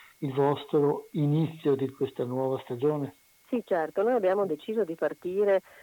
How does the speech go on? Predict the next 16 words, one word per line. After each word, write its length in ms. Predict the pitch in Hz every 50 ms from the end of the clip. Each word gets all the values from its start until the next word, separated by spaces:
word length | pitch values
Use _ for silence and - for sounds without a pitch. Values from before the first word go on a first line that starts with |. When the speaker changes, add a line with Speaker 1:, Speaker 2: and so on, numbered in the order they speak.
| - _ -
Speaker 2:
con 340 | - 180 170 165 170 170 170 170 165 165 -
un 160 | - 170 170
evento 560 | 170 165 151 160 160 156 151 151 151 151 - 147
e 40 | 143
quindi 260 | - 180 185 170 156
con 180 | - 170 165
un 200 | 170 165 165 160 160 - -
film 480 | - 185 175 190 190 196 196 196 190 175
promosso 520 | - - 143 143 147 151 156 151 - 175
dalla 400 | 151 151 143 139 139 139 139 139 139
Fondazione 580 | - 160 147 143 143 135 _ - 156 151 160 147
Fan-, 220 | - 147 143 139 _
Fontana, 680 | - - 151 147 139 - 151 131 139 160 170 160 143
che 160 | 131 - 143 -
si 80 | - 143
occupa 400 | 139 135 - 156 - - 151 143